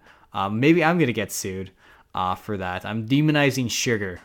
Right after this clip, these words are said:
which she talks about. So highly recommend the episode. It's really good. Um, Ken Croak, he's an undercover cop who spent a lot of time in a bike gang, and he has a book out as well. Um, I haven't read it, but his story's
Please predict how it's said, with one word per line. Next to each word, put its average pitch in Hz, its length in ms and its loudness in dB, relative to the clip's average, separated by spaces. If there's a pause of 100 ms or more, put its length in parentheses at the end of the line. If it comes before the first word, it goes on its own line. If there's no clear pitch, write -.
which 104 120 -6
she 127 160 -2
talks 104 320 -2
about. 90 340 -12
So 98 180 -6
highly 156 280 4
recommend 107 460 0
the 90 80 -8
episode. 95 260 -10
It's 95 120 -10
really 101 180 -6
good. 95 300 -4 (680)
Um, 110 420 -2 (800)
Ken 147 360 -2 (100)
Croak, 120 640 0 (380)
he's 131 420 -2 (220)
an 117 120 -4
undercover 135 420 0
cop 104 380 0
who 117 120 6
spent 110 240 -6
a - 20 0 (140)
lot 95 160 -4
of 107 60 -10
time 107 180 -4
in 101 60 -4
a 95 40 -6
bike 92 420 -12
gang, 139 460 -2 (460)
and 110 320 -4
he 107 80 -8
has 120 100 -2
a 113 60 -2
book 117 220 -2
out 110 180 -2
as 104 200 -8
well. 123 640 0
Um, 98 200 -6
I 98 60 -4
haven't 104 280 -4
read 101 180 -4
it, 101 220 -8 (340)
but 113 100 -2
his 107 100 -2
story's 160 380 2